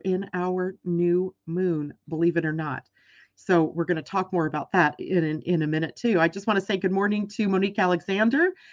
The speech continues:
Uh, good morning, Debbie Tibbetts Tumiel. It's so good to see you out there. And Pam Zaruba,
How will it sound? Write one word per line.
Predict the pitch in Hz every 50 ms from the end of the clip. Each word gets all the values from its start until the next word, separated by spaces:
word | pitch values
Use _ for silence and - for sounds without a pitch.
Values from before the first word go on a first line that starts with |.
| - - - - _
Uh, | - 208 208 202 202
good | 196 247 240 220
morning, | 220 214 214 202
Debbie | 190 226 214 208 226 214
Tibbetts | - 285 240 294 - -
Tumiel. | - - 330 359 440 427 381 285
It's | 190 - -
so | 262 247 247
good | 226 277 262 226
to | 254 233
see | - - 240
you | 254 277 285 262 -
out | - 220 233 -
there. | - 202 180 185
And | 180 185
Pam | - 214 214 214
Zaruba, | 196 190 196 190 233 247 247 220 254 247 247 254